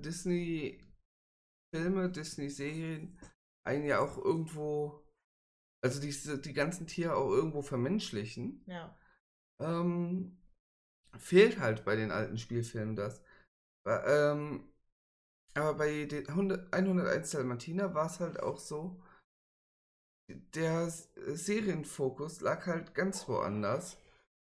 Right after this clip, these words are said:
Speaker 1: Ne, du hattest halt, gerade beim ersten einhunderteins Dalmatiner Film, hast du ja den Hauptfokus so auch auf den, äh, erwachsenen Hunden.
Speaker 2: Ja.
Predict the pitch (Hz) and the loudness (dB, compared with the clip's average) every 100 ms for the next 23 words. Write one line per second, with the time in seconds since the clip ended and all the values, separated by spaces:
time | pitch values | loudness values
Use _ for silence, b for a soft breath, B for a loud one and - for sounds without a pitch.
0 | _ _ 123 160 180 156 175 180 - 185 | _ _ -4 -2 -2 0 0 -2 -2 4
1 | 185 190 - B B B _ _ - 170 | 4 2 -4 B B B _ _ 0 0
2 | 170 160 - 170 180 180 170 107 151 156 | 2 0 2 2 2 -2 -2 0 0 0
3 | 123 - 113 139 143 123 123 - 127 131 | 0 0 -2 -2 -2 -4 -4 -2 -2 -2
4 | 160 196 208 B B B - 160 180 160 | 0 -2 -2 B B B -4 2 4 2
5 | 160 147 147 156 - 175 156 156 151 - | 0 -2 -4 -4 -6 -6 -4 -2 -4 -2
6 | 147 147 143 - - _ _ - 139 - | -2 0 0 -4 -12 _ _ 2 2 2
7 | - 131 - 139 131 131 131 113 98 113 | -2 -2 0 0 2 0 0 0 2 2
8 | - - - 123 139 - 120 117 117 123 | 0 -2 -2 0 -2 -4 -2 -2 0 -2
9 | - 190 180 | -2 -4 -6